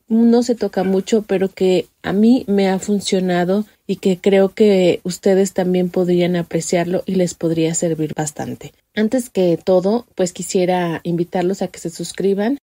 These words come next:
Eh, estamos en redes sociales como Geli Hernández. Me puedes encontrar en Facebook, en TikTok, en Instagram y en X, antes Twitter, para que podamos estar en contacto. Me dejes tus mensajes también en comentarios,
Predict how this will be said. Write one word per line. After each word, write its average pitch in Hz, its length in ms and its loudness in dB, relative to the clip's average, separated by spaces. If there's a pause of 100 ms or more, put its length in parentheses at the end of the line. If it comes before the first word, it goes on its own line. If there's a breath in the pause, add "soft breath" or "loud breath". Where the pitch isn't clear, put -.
(120)
Eh, 170 200 2
estamos 180 560 -2
en 175 200 -2
redes 170 200 -2
sociales 175 560 -4
como 160 260 -6
Geli 165 320 -4
Hernández. 185 500 -2
Me 214 120 0
puedes 180 340 -4
encontrar 165 480 -6
en 165 180 -4
Facebook, 196 640 -2 (100)
en 226 220 2
TikTok, 190 500 -4 (160)
en 196 180 -2
Instagram 190 640 -2
y 190 180 -2
en 170 160 -2
X, 220 320 -6
antes 151 400 -10
Twitter, 202 340 0 (260)
para 180 200 -4
que 175 120 -8
podamos 170 360 -6
estar 175 260 -6
en 160 100 -4
contacto. 220 680 -4
Me 202 160 -2
dejes 185 320 -6
tus 185 160 -6
mensajes 202 680 -4
también 180 320 -4
en 180 100 -4
comentarios, 196 720 -2